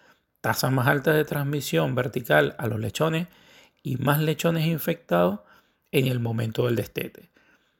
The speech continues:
Este incremento podría traducirse en un desequilibrio en la ecuación de la presión de la infección hacia mayor enfermedad.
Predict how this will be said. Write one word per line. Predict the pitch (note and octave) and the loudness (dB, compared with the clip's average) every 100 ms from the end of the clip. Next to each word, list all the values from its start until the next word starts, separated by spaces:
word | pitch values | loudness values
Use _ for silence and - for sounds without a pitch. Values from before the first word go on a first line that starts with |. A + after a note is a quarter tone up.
| _ _ - | _ _ -2
Este | C3 - | -2 0
incremento | C#3 C#3+ C#3+ D#3+ D3+ B2 | 2 2 2 0 0 0
podría | - C3 C3+ C3 | 0 2 4 2
traducirse | B2+ A2+ A#2 C#3+ C#3 B2+ | 0 -2 0 -2 -2 -4
en | A#2+ | -4
un | A#2+ | -2
desequilibrio | C#3 C3+ - C#3 D#3 C#3 B2 | 0 -2 -2 0 2 2 0
en | A2+ | -2
la | |
ecuación | A2+ - B2+ - C#3 | -4 -4 -2 0 2
de | D3+ | 4
la | D3 | 4
presión | D3 C#3+ - D#3 | 2 -2 0 -2
de | B2+ | 0
la | A#2+ | -2
infección | A#2 D3 - E3+ E3 F3+ _ - - - - | -2 -4 -4 -4 -2 -4 _ -20 -20 -20 -4
hacia | - C3+ | 0 0
mayor | A#2+ A2 A2+ | 0 -2 -2
enfermedad. | B2 A2+ A#2 A2 - - | -2 2 0 0 -6 -8